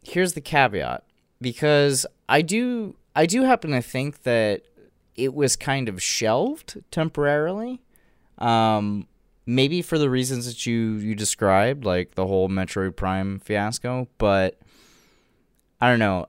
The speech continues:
I, I wonder if the game didn't also go through a Metroid Prime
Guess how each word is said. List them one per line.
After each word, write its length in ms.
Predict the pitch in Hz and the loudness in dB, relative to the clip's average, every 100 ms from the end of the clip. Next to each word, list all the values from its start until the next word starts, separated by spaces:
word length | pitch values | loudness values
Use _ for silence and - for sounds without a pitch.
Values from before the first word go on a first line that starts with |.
| _ | _
I, 600 | 120 127 131 131 143 135 - _ _ - | 6 8 8 6 2 0 -6 _ _ 0
I 100 | 135 | 2
wonder 420 | 135 170 185 175 | 4 2 2 0
if 120 | 165 | 0
the 80 | 139 | -4
game 720 | 135 131 123 123 117 117 107 - - _ _ _ _ _ _ | 0 2 2 0 -2 -4 -6 -12 -20 _ _ _ _ _ _
didn't 280 | 107 131 123 | -2 0 0
also 760 | - 117 120 - 110 104 101 92 - | 0 -2 0 0 0 0 -2 -6 -8
go 260 | - 113 104 | 0 2 2
through 260 | - 101 | -2 -2
a 40 | 92 | -2
Metroid 520 | 90 92 - 92 87 | -2 -4 -4 -4 -4
Prime 540 | - 92 92 90 90 | -6 -4 -4 -6 -10